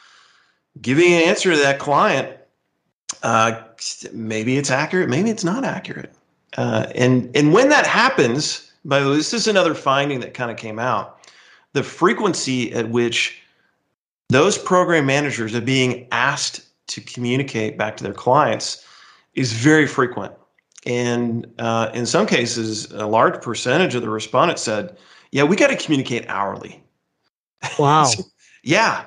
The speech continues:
Speaker 1: hour-, no kidding. Because, I mean, that is,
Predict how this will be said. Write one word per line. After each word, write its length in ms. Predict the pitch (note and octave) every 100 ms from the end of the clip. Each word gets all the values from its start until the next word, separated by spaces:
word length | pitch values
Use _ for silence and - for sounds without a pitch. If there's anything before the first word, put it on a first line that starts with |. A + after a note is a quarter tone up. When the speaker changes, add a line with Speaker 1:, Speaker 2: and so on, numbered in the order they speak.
| - -
Speaker 1:
hour-, 320 | D3 B3+ D#3+
no 200 | F3 A#3+
kidding. 340 | C#4 B3 - - - -
Because, 320 | F#3+ A3+ -
I 40 | F#3
mean, 360 | G3+ G3 - _
that 320 | C#3+ F3 A#3
is, 480 | B3+ A3+ F#3 - -